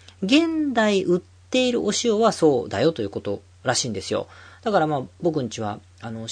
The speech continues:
塩を使ってる商品、醤油とか、あの、料理のお塩とか、そういうのも全部、あの、て-、海水からできてるお塩に、まあ、変えるんですよ、みたいな話をしてたりとかですね、こういう話を聞いてみたりとか、あとは、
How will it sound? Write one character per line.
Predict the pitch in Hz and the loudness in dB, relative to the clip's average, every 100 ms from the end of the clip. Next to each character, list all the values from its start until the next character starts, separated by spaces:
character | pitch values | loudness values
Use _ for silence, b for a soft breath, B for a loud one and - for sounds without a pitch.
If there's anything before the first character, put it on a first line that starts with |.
| - | 0
塩 | 170 | 0
を | 131 | 0
使 | - | -4
っ | 107 | -10
て | - | -8
る | 110 | -10
商 | - | -10
品、 | 101 | -8
醤 | 104 139 | -4 -2
油 | 127 | -2
と | 131 123 | -4 -6
か、 | 95 - B B B | -6 -10 B B B
あ | 110 | -12
の、 | 104 107 120 | -10 -10 -4
料 | 143 | -2
理 | 104 | -2
の | 98 98 | -6 -10
お | - | -6
塩 | 113 | -6
と | - | -6
か、 | - 139 - | -6 -6 -6
そ | - | -6
う | |
い | 139 | -4
う | |
の | |
も | |
全 | 107 139 117 | -2 -2 0
部、 | 180 156 - _ _ - - _ _ - - | 0 -2 -10 _ _ -20 -20 _ _ -20 -16
あ | 120 | -10
の、 | 120 110 104 110 - - - - | -8 -8 -10 -12 -16 -20 -18 -8
て-、 | - - - - - | -8 -8 -16 -18 -8
海 | - 208 | 0 0
水 | 180 170 | 2 0
か | 160 | 2
ら | 156 | 2
で | 147 | 0
き | |
て | - | -2
る | 98 | -6
お | - | -4
塩 | 131 117 | -6 -6
に、 | 185 B B B B - | -8 B B B B -12
ま | 135 | -8
あ、 | - | -4
変 | 127 | -2
え | 120 | -2
る | |
ん | 107 98 | -4 -8
で | |
す | 90 - | -8 -2
よ、 | 113 | -2
み | 107 | -2
た | 98 | -8
い | |
な | 104 | -12
話 | 101 110 | -10 -10
を | 101 - - | -10 -12 -8
し | |
て | - | -6
た | 160 | -6
り | 185 | -8
と | - | -8
か | |
で | 139 | -6
す | 226 | -4
ね、 | 240 | 0
こ | 175 | 0
う | |
い | |
う | |
話 | 151 139 | 0 -6
を | 117 | -6
聞 | - | -8
い | |
て | 104 | -8
み | 101 | -8
た | 101 90 | -10 -14
り | |
と | 90 | -14
か、 | - - 185 131 - B B | -6 2 4 4 -4 B B
あ | - | -6
と | 185 | 0
は、 | 143 104 | 0 0